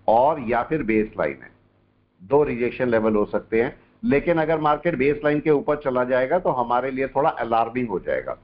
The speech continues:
क्यों? क्योंकि उस समय चार नंबर की बाय बनाना शुरू करेगा नहीं, Right?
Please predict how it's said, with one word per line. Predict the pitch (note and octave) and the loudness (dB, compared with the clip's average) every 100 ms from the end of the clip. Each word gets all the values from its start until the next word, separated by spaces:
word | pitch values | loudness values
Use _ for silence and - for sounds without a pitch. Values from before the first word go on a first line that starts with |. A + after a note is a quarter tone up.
| _ | _
क्यों? | C3+ D3 F3+ - _ _ | 0 0 0 -10 _ _
क्योंकि | A#2+ D3+ | 0 2
उस | D3 | 2
समय | D3 D3 | 0 -2
चार | D3+ C#3 B2+ C3 | -2 0 0 0
नंबर | C#3+ D3 | -2 -2
की | D3 | 0
बाय | C3 B2+ C3+ | 0 2 2
बनाना | C3 B2+ C3 | 0 -4 -6
शुरू | C3+ C3 | -2 -4
करेगा | B2+ A#2+ A#2 A#2+ | 0 0 2 -2
नहीं, | B2 C#3 _ _ _ _ _ _ _ _ _ _ _ _ _ _ _ G2 | -4 -14 _ _ _ _ _ _ _ _ _ _ _ _ _ _ _ 0
Right? | C3 A2+ | 0 0